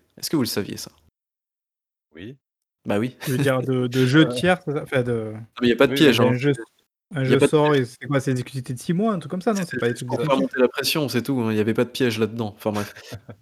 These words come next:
Speaker 1: Hem, voilà, donc par exemple, heu, donc Epic Games, heu, a dépensé beaucoup, beaucoup, beaucoup d'argent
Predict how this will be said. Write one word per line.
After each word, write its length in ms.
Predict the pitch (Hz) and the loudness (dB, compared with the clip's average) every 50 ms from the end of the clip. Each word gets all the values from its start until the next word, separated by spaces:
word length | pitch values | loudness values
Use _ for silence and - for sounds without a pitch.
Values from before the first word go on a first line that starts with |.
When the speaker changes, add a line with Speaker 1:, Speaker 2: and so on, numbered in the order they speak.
| - | 0
Speaker 1:
Hem, 680 | 117 117 113 113 117 117 117 120 120 120 120 120 120 - - - _ _ _ _ _ _ _ _ _ _ _ - - | 2 2 4 4 2 2 0 0 0 0 0 0 -2 -4 -8 -18 _ _ _ _ _ _ _ _ _ _ _ -6 0
voilà, 220 | 110 117 113 107 | 2 4 6 6
donc 160 | 107 117 113 | 4 4 4
par 140 | 117 120 120 | 4 6 6
exemple, 320 | 127 135 156 165 160 - - | 6 4 2 0 -2 -4 -2
heu, 300 | - 120 113 110 107 107 | 0 2 4 4 4 2
donc 160 | 110 117 113 123 | 0 -2 -2 -2
Epic 240 | 120 120 131 127 | -4 -2 -2 -4
Games, 180 | 123 127 131 127 123 - - | -2 -2 -2 -2 -4 -6 -4
heu, 420 | 107 107 107 104 101 101 98 101 101 101 101 101 - - - - - - - | -2 -2 -2 -2 -2 -4 -6 -8 -8 -10 -10 -10 -10 -10 -10 -10 -10 -8 -6
a 160 | - 104 107 | -6 -6 -4
dépensé 400 | 110 110 - - 110 - - 107 | -4 -6 -6 -8 -8 -8 -8 -8
beaucoup, 560 | 101 107 120 139 180 208 214 208 - 208 196 | -6 -4 0 0 2 2 0 0 -2 -2 -2
beaucoup, 300 | 175 185 175 - 185 175 | -2 -4 -4 -4 -4 -4
beaucoup 280 | 165 170 160 - 160 147 | -4 -4 -4 -2 -2 -2
d'argent 460 | 131 123 117 113 117 123 120 123 | -2 -2 -2 -2 -2 -4 -4 -4